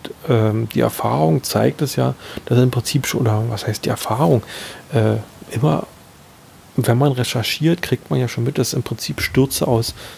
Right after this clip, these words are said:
zwei, drei Metern Höhe schon tödliche Ursache, Unfälle tödlich enden können. Und wenn man sich überlegt, wie viel Cacher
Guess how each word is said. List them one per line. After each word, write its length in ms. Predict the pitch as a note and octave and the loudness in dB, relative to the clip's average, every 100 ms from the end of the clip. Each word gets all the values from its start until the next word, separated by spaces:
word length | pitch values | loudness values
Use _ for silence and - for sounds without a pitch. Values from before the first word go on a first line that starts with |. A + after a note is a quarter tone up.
| - | -12
zwei, 260 | - A#2 | -2 2
drei 220 | A#2+ B2+ B2+ | 2 2 2
Metern 320 | A#2 B2 G#2 | 4 2 4
Höhe 220 | B2+ F3 | 4 4
schon 200 | - A2+ | 4 0
tödliche 460 | - A2 - A2 - | 2 0 0 -8 -2
Ursache, 380 | A#2+ A#2 A2 | 0 0 -2
Unfälle 480 | - C3 - A2+ A2 - - - - - - | 0 -2 2 2 2 0 -14 -18 -20 -20 -14
tödlich 360 | - B2 B2+ B2 | 0 2 2 -2
enden 180 | A#2 G#2 | -2 -2
können. 300 | - G#2+ G2+ - - - - - - | -4 -4 -4 -12 -20 -20 -18 -18 -8
Und 100 | A2+ | 0
wenn 100 | A2+ | 4
man 140 | C3 | 4
sich 160 | B2 A2+ | 2 -2
überlegt, 400 | E3 A#2 A#2+ - | 0 2 2 0
wie 60 | C3 | -4
viel 220 | - C3+ | -2 -4
Cacher 520 | - A#2+ - D#3+ D#3 | -2 -2 2 2 2